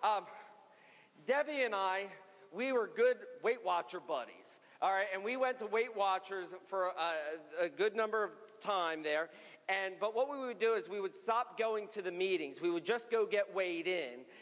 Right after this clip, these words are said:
and then we would go to Friendly's and pig out, okay? Amen.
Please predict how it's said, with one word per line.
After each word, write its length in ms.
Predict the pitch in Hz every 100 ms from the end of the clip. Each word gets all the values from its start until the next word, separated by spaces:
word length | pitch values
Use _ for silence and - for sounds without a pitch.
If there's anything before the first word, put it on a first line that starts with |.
| - -
and 180 | 196 196
then 140 | 262
we 100 | 254
would 160 | 233 196
go 160 | 220
to 80 | 190
Friendly's 800 | - 226 262 233 170 151 156 175 -
and 180 | 180 -
pig 280 | 240 196
out, 320 | 185 156 - - - - - - -
okay? 440 | 165 208 202 214 - - - - -
Amen. 540 | 208 294 294 330 302